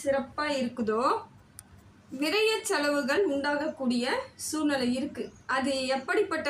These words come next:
செலவுன்னு நீங்க தான் பாத்துக்கணும். செலவை எப்படி குறைக்கணும்னு நீங்க தான் பாத்துக்கணும். ஏன்னா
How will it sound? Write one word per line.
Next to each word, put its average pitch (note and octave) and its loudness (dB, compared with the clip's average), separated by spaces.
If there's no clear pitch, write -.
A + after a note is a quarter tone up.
செலவுன்னு C#4+ 2
நீங்க C4+ 2
தான் C4+ 0
பாத்துக்கணும். B3 0
செலவை G#4 2
எப்படி F#4+ 0
குறைக்கணும்னு C#4+ 2
நீங்க B3+ 0
தான் C4 0
பாத்துக்கணும். A3+ 0
ஏன்னா D#4 0